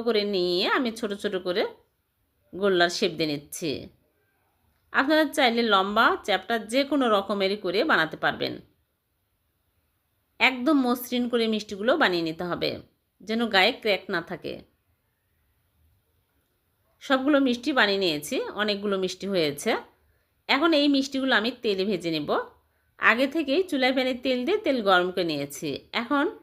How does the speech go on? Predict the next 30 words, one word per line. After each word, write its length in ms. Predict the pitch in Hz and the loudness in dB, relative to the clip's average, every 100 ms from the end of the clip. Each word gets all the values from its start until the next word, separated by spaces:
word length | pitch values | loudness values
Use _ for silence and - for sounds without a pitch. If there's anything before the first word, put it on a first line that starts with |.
| _ _ _ _ _ | _ _ _ _ _
মিষ্টিগুলো 480 | 226 262 - 254 262 - 208 | -4 -4 -4 0 0 2 -2
একটা 180 | 208 214 | -2 -6
একটা 160 | 214 196 | -4 -4
করে 200 | 202 262 494 226 | 0 0 0 2
দিয়ে 160 | 196 | 0
দিচ্ছি। 480 | 151 151 - - 156 120 - - _ _ | 0 -4 -10 -8 -4 -4 -6 -16 _ _
আর 140 | - 175 - | -4 -2 2
এই 160 | 254 | 2
সময় 340 | 311 349 302 294 285 | 2 2 2 2 0
চুলার 260 | 269 254 247 | -2 0 0
আঁচ 140 | 240 - | 0 -2
কিন্তু 240 | 285 269 262 | -4 -2 -2
মিডিয়াম 300 | 240 208 214 180 | -2 0 2 2
আঁচে 180 | 165 | 0
রাখতে 320 | 151 147 - 180 | -2 -2 -4 -6
হবে, 260 | 156 139 131 - _ _ _ _ _ - | -6 -4 -8 -10 _ _ _ _ _ -8
হাই 240 | 214 220 254 | 2 4 4
হিটে 260 | 254 220 262 262 | 0 0 2 2
রাখা 200 | 180 190 | 2 0
যাবে 200 | 180 151 | 0 2
না, 140 | 147 170 403 - _ _ _ _ - | 2 0 -2 -8 _ _ _ _ -2
তাহলে 260 | 185 233 233 | 0 2 2
মিষ্টিগুলো 380 | 220 220 233 240 240 | 0 -2 0 0 0
চট 180 | 247 254 | 0 0
করে 160 | - 214 | 0 -2
পুড়ে 240 | 214 208 180 | 0 0 2
যাবে, 220 | 180 233 | 2 2
ভালোভাবে 460 | 277 226 196 202 285 - | 2 4 4 2 0 0
ফুলবে 320 | 320 277 185 | 2 2 2
না। 140 | 147 | 0